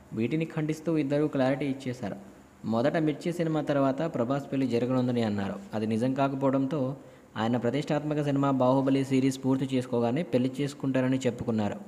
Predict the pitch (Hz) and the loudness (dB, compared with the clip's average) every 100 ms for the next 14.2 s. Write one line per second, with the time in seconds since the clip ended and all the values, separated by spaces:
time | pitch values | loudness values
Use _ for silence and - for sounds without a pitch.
0 | - - - 113 113 135 131 139 165 160 | -20 -20 -6 0 2 4 2 2 2 4
1 | 143 147 151 147 147 127 131 135 117 98 | 2 4 2 0 0 2 0 0 -4 -4
2 | - - - - - 110 120 160 151 131 | -10 -16 -20 -20 -14 -4 0 2 4 4
3 | 151 170 - 156 160 160 - 147 151 151 | 4 2 0 0 2 0 -2 -4 -4 0
4 | 147 143 139 156 160 127 156 160 147 147 | 0 0 0 0 0 0 0 0 -2 0
5 | 143 147 139 151 156 123 135 143 139 139 | -2 -2 -2 -2 0 0 2 0 0 0
6 | 135 127 123 113 107 98 - - - - | 0 0 0 -2 -4 -6 -8 -14 -20 -20
7 | - 104 107 117 131 131 160 151 135 143 | -8 -2 0 2 0 0 2 4 2 0
8 | 165 151 151 147 143 160 156 135 147 151 | 0 0 0 0 0 0 0 0 0 0
9 | 151 143 143 151 135 147 143 143 135 143 | -2 -2 -2 -2 -4 -4 -4 -2 -2 -2
10 | 139 127 131 147 147 143 139 135 131 - | 0 0 0 -2 -2 -2 0 0 -2 -4
11 | - - - - - - - - - 101 | -10 -20 -20 -20 -20 -20 -20 -20 -6 -2
12 | 113 160 185 185 147 165 180 180 139 147 | 0 2 2 4 2 2 2 2 2 2
13 | 151 143 143 151 131 127 131 131 127 120 | 2 0 0 0 2 2 2 0 2 2
14 | 139 | 2